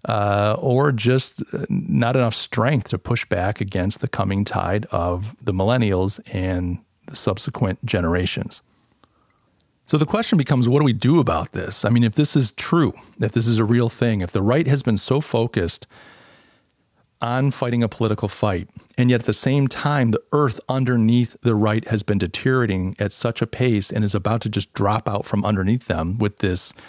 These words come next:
change, this cohort, this generational change, what do we do? I'm not one to say that we should stop the political legal battles. I,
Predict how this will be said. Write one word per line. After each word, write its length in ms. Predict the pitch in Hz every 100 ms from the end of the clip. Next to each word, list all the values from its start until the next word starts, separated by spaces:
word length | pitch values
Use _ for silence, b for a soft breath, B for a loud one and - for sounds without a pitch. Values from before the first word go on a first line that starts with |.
| B B B B
change, 560 | - 147 160 147 110 98
this 360 | 117 107 - - -
cohort, 560 | - 180 127 107 85 -
this 260 | 104 -
generational 680 | - 127 120 113 120 - 95
change, 400 | - 151 135 101
what 320 | 95 113 -
do 100 | 117
we 160 | 107 101
do? 320 | 101 123 - - _ - _ _ _ _ _ _ - B B B B B B -
I'm 120 | 131
not 160 | 156 185
one 140 | 165
to 60 | 139
say 180 | 143
that 80 | 131
we 80 | 120
should 180 | - 104
stop 320 | - 107 104
the 100 | 107
political 540 | - 113 107 - 110
legal 260 | 101 101 95
battles. 480 | 101 120 107 82 95
I, 460 | - - - 113